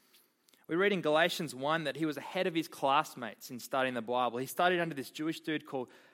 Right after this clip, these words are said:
Gamaliel, who was probably the best teacher going around at the time. Kinda like studying under Ein-, Einstein, you know, science under Einstein or Strico's dad. Like, just, just crazy. Like, he, he studied under the best. This guy, Paul, he ticked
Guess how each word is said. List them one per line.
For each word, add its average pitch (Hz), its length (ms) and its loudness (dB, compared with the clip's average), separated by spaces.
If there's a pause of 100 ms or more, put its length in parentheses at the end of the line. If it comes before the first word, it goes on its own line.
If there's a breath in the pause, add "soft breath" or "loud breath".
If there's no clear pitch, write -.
(140 loud breath)
Gamaliel, 151 640 2
who 170 100 -2
was 147 120 -2
probably 190 280 2
the 139 80 2
best 156 340 -2
teacher 151 300 -6
going 139 260 4
around 135 300 2
at 139 60 -4
the 139 60 -10
time. 135 360 -2 (360 loud breath)
Kinda 190 200 4
like 170 260 8
studying 156 400 2
under 135 180 4
Ein-, 147 460 4
Einstein, 156 680 2 (220)
you 143 80 -8
know, 127 80 -2
science 147 380 0
under 123 160 -2
Einstein 139 640 -2
or 117 80 -4
Strico's 135 480 -4
dad. 131 300 0 (520 loud breath)
Like, 151 180 2
just, 220 220 -2
just 220 200 -2
crazy. 202 460 4
Like, 160 180 6
he, 233 240 2
he 220 120 2
studied 240 360 4
under 214 160 6
the 165 100 4
best. 143 500 2 (540 loud breath)
This 196 160 -2
guy, 220 220 10
Paul, 202 320 2
he 156 100 2
ticked - 340 -2